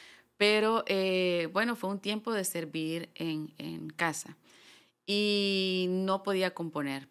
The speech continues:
para nada. Y eso a mí me dolía porque, ajá, ese, como de-, decía, ese es, era un lenguaje entre Dios y yo. Entonces yo me sentía tan seca, tan vacía,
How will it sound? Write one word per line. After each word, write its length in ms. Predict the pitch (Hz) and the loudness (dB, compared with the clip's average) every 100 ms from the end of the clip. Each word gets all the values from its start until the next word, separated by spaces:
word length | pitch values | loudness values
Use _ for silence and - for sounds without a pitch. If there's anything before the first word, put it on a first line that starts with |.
| _ - | _ 2
para 340 | 170 156 147 | 4 2 -2
nada. 380 | 147 143 135 135 | -6 -6 -8 -10
Y 180 | 165 165 | -4 -2
eso 160 | 160 180 | -2 -2
a 40 | |
mí 80 | 175 | -2
me 120 | 165 | -2
dolía 420 | 165 190 247 185 | -2 -2 -2 -4
porque, 300 | - 156 - | -6 -6 -6
ajá, 280 | 156 175 165 | -2 0 0
ese, 320 | 151 156 165 | -2 -4 -6
como 280 | 160 170 165 | -6 -4 -2
de-, 160 | 160 156 | -2 -4
decía, 460 | 151 151 214 170 156 | -6 -4 -2 0 -2
ese 200 | 156 170 | -4 -6
es, 140 | 165 - - | -8 -20 -8
era 240 | 165 165 165 | -4 -2 -2
un 140 | 170 | -2
lenguaje 480 | 165 156 196 233 190 | -2 2 4 4 0
entre 240 | 160 160 | -4 -4
Dios 220 | 151 151 | -4 -6
y 100 | 151 143 | -8 -8
yo. 160 | 143 - - - - | -8 -12 -20 -12 -6
Entonces 460 | 170 190 185 208 180 | -2 -2 -2 -2 0
yo 220 | 220 247 | 2 2
me 120 | 269 | 2
sentía 460 | 233 220 175 160 160 | 0 -2 -2 -4 0
tan 240 | 196 196 220 | 2 2 2
seca, 460 | - 147 - 160 165 - _ _ _ _ | 0 -2 -4 -14 -18 -20 _ _ _ _
tan 360 | 202 196 214 208 | 6 6 4 0
vacía, 640 | 180 165 - 147 139 | -2 0 -2 -2 -2